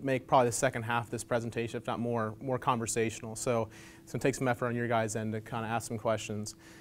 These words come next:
Uh, being a young person, relating with you guys, I, I hope you take the opportunity to kinda see what it's like,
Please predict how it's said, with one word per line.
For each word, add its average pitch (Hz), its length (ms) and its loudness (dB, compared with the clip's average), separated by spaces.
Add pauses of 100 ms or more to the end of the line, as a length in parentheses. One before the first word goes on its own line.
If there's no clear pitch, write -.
(160)
Uh, 117 240 2
being 135 240 6
a - 20 4
young 135 180 6
person, 131 580 4
relating 123 320 4
with 113 100 -4
you 127 80 2
guys, 117 380 4
I, 110 240 0
I - 20 2
hope 120 240 2
you 123 60 -2
take 120 220 0
the 123 80 2
opportunity 117 460 0
to 110 80 -8
kinda 113 300 -4
see - 220 0
what 123 80 4
it's 117 160 -2
like, 113 340 2